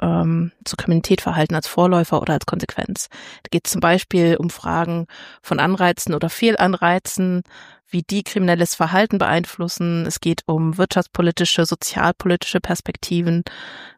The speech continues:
Das heißt, äh, wie können wir über öffentliche Ausgaben für die Kosten von Prävention nachdenken,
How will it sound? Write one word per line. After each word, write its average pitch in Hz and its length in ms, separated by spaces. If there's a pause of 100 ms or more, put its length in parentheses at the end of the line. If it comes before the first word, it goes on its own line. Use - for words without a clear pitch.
(120)
Das - 220
heißt, - 540
äh, - 500
wie 170 100
können 165 220
wir 156 60
über - 100
öffentliche - 400
Ausgaben 170 480
für - 80
die 175 80
Kosten - 340
von 175 160
Prävention 185 840 (580)
nachdenken, 180 1160